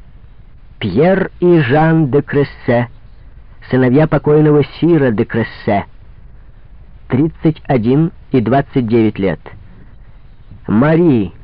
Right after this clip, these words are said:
их сестра, тайная супруга Гуччо Балени,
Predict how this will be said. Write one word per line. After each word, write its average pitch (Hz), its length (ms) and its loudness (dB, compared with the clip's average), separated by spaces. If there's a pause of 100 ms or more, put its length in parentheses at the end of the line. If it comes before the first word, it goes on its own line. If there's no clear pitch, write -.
(200)
их 143 220 0
сестра, 135 600 -2 (840)
тайная 131 460 2
супруга 139 480 0
Гуччо 139 380 -2
Балени, 113 640 0